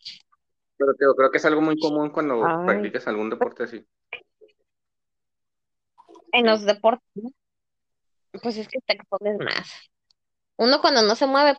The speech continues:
Speaker 2: pues, es más
Speaker 1: Bueno, de
Speaker 2: difícil
Speaker 1: hecho,
Speaker 2: que algo le pase.
Speaker 1: a mí no cu-, no cuenta como herida de guerra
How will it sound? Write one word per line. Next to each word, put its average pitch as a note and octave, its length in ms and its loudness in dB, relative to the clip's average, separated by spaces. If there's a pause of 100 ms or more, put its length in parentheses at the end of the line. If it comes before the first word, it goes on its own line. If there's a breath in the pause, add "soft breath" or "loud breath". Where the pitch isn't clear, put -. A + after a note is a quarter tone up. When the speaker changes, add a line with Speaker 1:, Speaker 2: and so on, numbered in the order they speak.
Speaker 2:
pues, G3 140 -6
es - 120 -8
más - 20 2
Speaker 1:
Bueno, D#3 220 6
de - 80 4
Speaker 2:
difícil A#3 100 6
Speaker 1:
hecho, G3+ 120 2
Speaker 2:
que G#3+ 40 4
algo G#3 140 4
le G#3+ 80 2
pase. - 280 -12 (140)
Speaker 1:
a D3 100 2
mí C#3+ 160 2
no F3+ 220 2
cu-, F#3+ 160 0
no D#3 160 0
cuenta F3+ 260 -4
como D3+ 220 -2
herida A#2+ 260 2
de C3+ 100 2
guerra F#3 520 -2